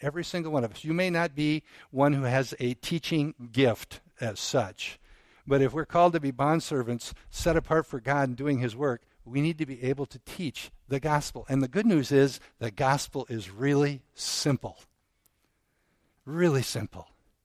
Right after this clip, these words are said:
We're sinners. Jesus is the only Son of God. He came to earth and lived a sinful life.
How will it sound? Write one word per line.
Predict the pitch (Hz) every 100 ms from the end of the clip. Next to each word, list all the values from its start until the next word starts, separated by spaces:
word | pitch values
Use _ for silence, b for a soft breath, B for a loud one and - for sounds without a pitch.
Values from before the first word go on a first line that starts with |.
| b b b b
We're | 139 151 151
sinners. | - 160 143 117 - - - _
Jesus | - 165 143 123
is | 123 113
the | 135
only | 156 156 156
Son | - 156
of | 151 123
God. | 147 135
He | 120
came | - 160 151
to | 143
earth | 151 143
and | 135
lived | 131 127
a | 120
sinful | - - 156 - 156
life. | 139 127 107 -